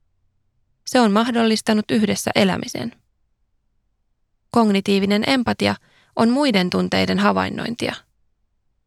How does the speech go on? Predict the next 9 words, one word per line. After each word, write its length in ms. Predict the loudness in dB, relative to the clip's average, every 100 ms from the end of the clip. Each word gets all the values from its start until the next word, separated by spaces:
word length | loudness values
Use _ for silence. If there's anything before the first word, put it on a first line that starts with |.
| _ -2
Annamme 360 | 0 2 0
toisten 420 | 2 0 0 -2
tunteille 460 | 0 0 2 2 2
nimiä 420 | 2 2 2 -2 -8 _ _ _ _ _
ja 80 | -2
pyrimme 380 | 2 4 4 2
ymmärtämään 640 | 2 2 0 -4 -2 -2
niiden 260 | 0 -2 0 0
taustoja. 520 | 0 -2 -8 -8